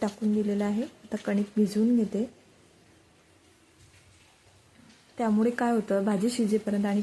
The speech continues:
आपला कुकर होईपर्यंत आपला, आपले कणिक पण छान मुरून जाते, त्यामुळे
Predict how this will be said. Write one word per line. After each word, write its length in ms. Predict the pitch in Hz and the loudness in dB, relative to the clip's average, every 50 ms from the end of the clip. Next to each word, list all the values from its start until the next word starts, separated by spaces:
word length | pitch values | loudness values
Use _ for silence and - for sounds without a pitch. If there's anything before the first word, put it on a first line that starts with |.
| 208 - | -2 -4
आपला 220 | - - - 208 | -8 -4 -6 -6
कुकर 320 | 208 - 196 - - 233 247 | -4 -4 -6 -2 -2 0 0
होईपर्यंत 640 | 240 220 214 208 208 208 208 196 196 190 190 - 196 208 226 - - - - - - - - - | 2 2 2 0 0 -2 -2 -2 -2 -2 -2 -2 -4 -4 -6 -8 -14 -20 -20 -20 -20 -20 -12 -8
आपला, 520 | 220 196 190 - 208 208 202 202 202 202 202 - - - - - | -8 -6 -2 0 0 0 0 0 -2 -4 -6 -8 -14 -16 -10 -8
आपले 680 | 208 190 196 - 202 208 208 202 202 196 196 196 196 196 196 - | -8 -6 -4 -2 -2 0 0 0 0 0 -2 -2 -2 -4 -4 -4
कणिक 260 | - 208 202 208 202 202 - - | -2 0 0 0 0 -2 -2 -2
पण 140 | 226 226 | 0 0
छान 260 | 220 - - 214 208 214 | 0 0 -2 -2 0 2
मुरून 380 | 214 208 202 196 202 208 220 | 2 2 2 2 2 2 2
जाते, 360 | 226 214 190 - 196 214 240 - - - - - _ - - - _ _ - | 2 0 -2 -2 -4 -4 -6 -8 -14 -20 -20 -20 _ -20 -20 -20 _ _ -6
त्यामुळे 600 | 208 202 196 196 196 196 196 196 196 196 196 | -6 -4 -2 -2 -2 -2 -2 -2 -2 -2 -2